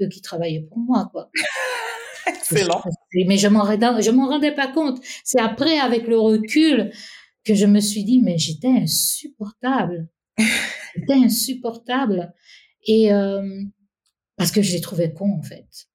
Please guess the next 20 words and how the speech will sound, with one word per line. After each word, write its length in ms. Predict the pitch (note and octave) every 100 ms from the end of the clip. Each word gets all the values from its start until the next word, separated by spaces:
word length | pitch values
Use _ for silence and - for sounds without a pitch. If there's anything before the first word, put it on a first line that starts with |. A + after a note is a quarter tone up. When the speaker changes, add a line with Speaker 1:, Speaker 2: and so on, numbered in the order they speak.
| _ _ _ _ _ _ _ _ _ _ - -
Speaker 2:
Moi, 100 | G#3+
Speaker 1:
Il 60 | G#3
y 40 |
Speaker 2:
je 0 |
Speaker 1:
en 20 |
a 40 | B3
Speaker 2:
dirais 120 | -
que 80 | C4
Speaker 1:
peut-être 80 | G#3
Speaker 2:
c'est 180 | A3
Speaker 1:
deux 80 | C#4+
qui 60 | D4
ont 120 | C4+
Speaker 2:
super 60 | B3
Speaker 1:
trouvé 240 | A#3 A3+
Speaker 2:
fort. 100 | G3+
Speaker 1:
grâce 240 | G#3+ A3 A3+
à 80 |
mes 100 | G#3 G#3
yeux. 540 | F3+ F#3+ G3+ C4+ -